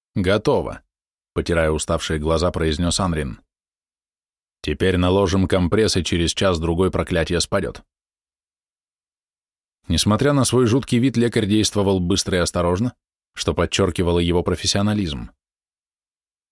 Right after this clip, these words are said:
Он вымочил бинты в сияющей золотом воде и перевязал Небору руку по плечо.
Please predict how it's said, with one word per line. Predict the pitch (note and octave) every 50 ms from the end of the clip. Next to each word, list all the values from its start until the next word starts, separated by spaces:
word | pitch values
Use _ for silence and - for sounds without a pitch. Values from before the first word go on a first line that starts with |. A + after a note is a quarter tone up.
| _ _
Он | - F2 F2
вымочил | F2 F#2+ G2+ G#2 G2+ - - F#2+ F2+
бинты | F2 F#2 F#2 - A2
в | F#2+ -
сияющей | - F#2+ F#2 F#2 F#2 F#2 E2+ - - F2
золотом | D#2+ E2+ F2+ F#2 F2 - E2+ E2 D#2
воде | D2+ D#2 D2+ F2+ A#2+ A#2 - _ _ _ _ _ _
и | - F2+
перевязал | - G2 G2 G2+ G2 G2+ G2 A2 A#2 A2+
Небору | G#2+ G2+ G2 F#2+ A2 G#2+ G#2 G2
руку | G2+ F#2+ - G2+
по | G#2
плечо. | G2 G#2+ A2+ A2+ - - C#2+ C2